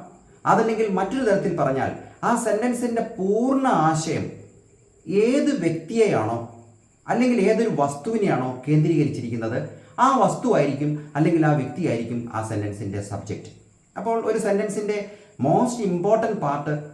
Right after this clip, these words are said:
സബ്ജക്റ്റ് ആണെന്ന് നമുക്കറിയാം. അപ്പോൾ സാധാരണഗതിയിൽ ഇംഗ്ലീഷിൽ ഒരു സെന്റൻസ്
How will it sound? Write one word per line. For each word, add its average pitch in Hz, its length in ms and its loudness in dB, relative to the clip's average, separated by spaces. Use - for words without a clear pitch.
സബ്ജക്റ്റ് 135 400 -2
ആണെന്ന് 101 180 -2
നമുക്കറിയാം. 80 400 -10
അപ്പോൾ 233 200 -8
സാധാരണഗതിയിൽ 226 800 2
ഇംഗ്ലീഷിൽ 226 400 2
ഒരു 202 160 2
സെന്റൻസ് 185 360 0